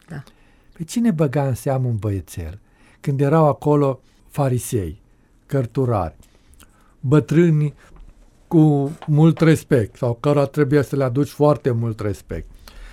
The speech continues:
Speaker 2: Erau oameni cu anumite boli care îți atrăgea
Speaker 1: Da.
Speaker 2: atenția.
Speaker 1: Vindecați.
Speaker 2: Cu toate acestea,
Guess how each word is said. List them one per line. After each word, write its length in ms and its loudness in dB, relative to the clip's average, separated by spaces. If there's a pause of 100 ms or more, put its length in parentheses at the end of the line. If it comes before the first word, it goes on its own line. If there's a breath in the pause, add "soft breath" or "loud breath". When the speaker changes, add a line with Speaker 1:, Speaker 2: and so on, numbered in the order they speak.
(100)
Speaker 2:
Erau 320 2
oameni 500 2
cu 120 -4
anumite 400 0
boli 460 2 (200 soft breath)
care 380 0
îți 180 -4
atrăgea 400 0
Speaker 1:
Da. 60 4
Speaker 2:
atenția. 520 -2
Speaker 1:
Vindecați. 540 -4
Speaker 2:
Cu 120 2
toate 440 2
acestea, 1080 -2